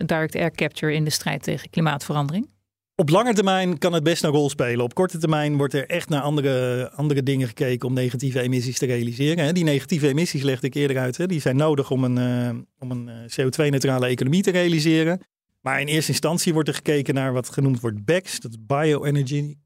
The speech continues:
Speaker 2: Carbon Capture and Storage.
Speaker 1: Mhm.
Speaker 2: Heel kort, biomassaverbranding. Hè, biomassa legt C O twee vast. Eh, vervolgens, eh, wordt het verbrand om een-, om elektriciteit op te wekken.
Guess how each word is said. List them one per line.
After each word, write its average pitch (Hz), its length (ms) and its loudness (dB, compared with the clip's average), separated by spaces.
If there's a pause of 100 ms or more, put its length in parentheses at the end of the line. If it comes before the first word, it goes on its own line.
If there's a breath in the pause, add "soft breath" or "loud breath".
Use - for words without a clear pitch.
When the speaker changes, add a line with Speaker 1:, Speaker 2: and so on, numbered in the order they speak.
Speaker 2:
Carbon 135 460 -2
Capture 143 360 -2
and 127 100 2
Storage. 143 480 0 (120)
Speaker 1:
Mhm. 170 180 -4 (560)
Speaker 2:
Heel 151 220 2
kort, 156 400 0 (180)
biomassaverbranding. 139 1300 0
Hè, 139 140 -4
biomassa 143 440 0
legt 120 160 -2
C - 40 -2
O 123 100 2
twee 165 260 0
vast. 151 400 -4 (120)
Eh, 127 100 -4
vervolgens, 123 760 -2
eh, 123 160 -4
wordt 127 200 -4
het 123 100 -4
verbrand 139 360 0
om 120 160 -2
een-, 120 380 -2
om 120 140 -4
elektriciteit 135 520 0
op 151 120 0
te 147 80 2
wekken. 143 380 0